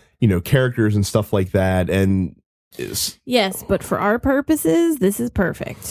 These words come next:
Speaker 1: Mm-hmm. Yeah, it's been working really well so far. It's, we, I've enjoyed it a lot. Like I said, it's, um, it's,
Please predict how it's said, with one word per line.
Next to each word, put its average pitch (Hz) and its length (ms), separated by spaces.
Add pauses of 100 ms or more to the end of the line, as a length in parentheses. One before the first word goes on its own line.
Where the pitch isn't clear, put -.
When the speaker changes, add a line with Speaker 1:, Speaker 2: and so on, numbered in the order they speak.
(100)
Speaker 1:
Mm-hmm. 175 220 (220)
Yeah, 104 140
it's 92 120
been 117 200
working 147 220
really 135 160
well 120 200
so 120 160
far. 104 320
It's, 101 320 (400)
we, 139 160
I've 165 200
enjoyed 147 280
it 139 80
a 135 40
lot. 123 280
Like 117 100
I - 40
said, 101 180
it's, 104 220
um, 98 560 (280)
it's, - 520